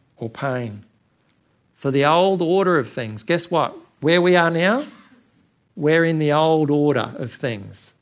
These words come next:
There's a new order to come. There's an age to come, a new heaven, a new earth. This is the old order of things, where we are here. And then he goes on in twenty chapter, in verse, in the same chapter, in verse twenty-seven.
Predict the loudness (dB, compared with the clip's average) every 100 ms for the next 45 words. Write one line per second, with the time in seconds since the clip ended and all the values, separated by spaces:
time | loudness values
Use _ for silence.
0 | _ 0 0 2 2 4 4 4 2 -2
1 | -6 -4 -4 -6 -12 _ -20 -14 -2 0
2 | 2 2 2 0 -4 -6 -2 -2 -2 -2
3 | 0 2 2 2 0 -4 -6 -16 -8 -4
4 | 0 2 4 4 2 -6 -6 -2 0 0
5 | 0 2 4 4 4 2 2 2 4 4
6 | 0 -4 -6 -6 -6 -12 -20 -20 _ _
7 | _ _ _ -2 2 4 2 2 0 -2
8 | -2 -4 -14 -18 -10 0 2 4 2 2
9 | 2 2 0 -2 -2 -2 -4 -4 -4 -4
10 | -4 -2 0 0 0 -4 -6 0 0 0
11 | -2 -4 -2 -4 0 -2 -2 -8 -8 -4
12 | -4 -4 -8